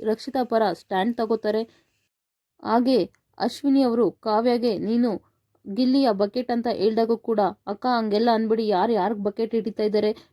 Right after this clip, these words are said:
ನೀವೆಲ್ಲ ಹಂಗನ್ಲೇಬೇಡಿ" ಅಂತ ಅಲ್ಲೂ ಕೂಡ ಕಾವ್ಯ ಪರ ಸ್ಟ್ಯಾಂಡ್ ತಗೊಂಡ್ರು ಗಿಲ್ಲಿ ಅವರು. ನಿಜವಾಗ್ಲೂ ಈ ವಾರ ತುಂಬಾ ಅದ್ಭುತವಾಗಿ ಆಡಿದ್ದಾರೆ ಅಂತಾನೆ ಹೇಳ್ಬೋದು.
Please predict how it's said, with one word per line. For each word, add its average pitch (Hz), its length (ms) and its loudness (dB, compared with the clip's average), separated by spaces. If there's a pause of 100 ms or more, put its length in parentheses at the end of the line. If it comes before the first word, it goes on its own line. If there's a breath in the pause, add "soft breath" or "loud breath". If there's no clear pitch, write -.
(100)
ನೀವೆಲ್ಲ 226 320 2 (100)
ಹಂಗನ್ಲೇಬೇಡಿ" 220 720 0
ಅಂತ 208 160 -4 (120)
ಅಲ್ಲೂ 294 300 2
ಕೂಡ 320 240 0
ಕಾವ್ಯ 285 340 2
ಪರ 269 220 -4
ಸ್ಟ್ಯಾಂಡ್ 233 460 -4
ತಗೊಂಡ್ರು 233 500 -2
ಗಿಲ್ಲಿ 240 480 -2
ಅವರು. 240 220 4 (280)
ನಿಜವಾಗ್ಲೂ 269 540 0 (300 soft breath)
ಈ 247 80 -2
ವಾರ 226 320 2
ತುಂಬಾ 254 480 -2
ಅದ್ಭುತವಾಗಿ 240 680 0
ಆಡಿದ್ದಾರೆ 220 380 0
ಅಂತಾನೆ 226 300 -2
ಹೇಳ್ಬೋದು. 208 440 -2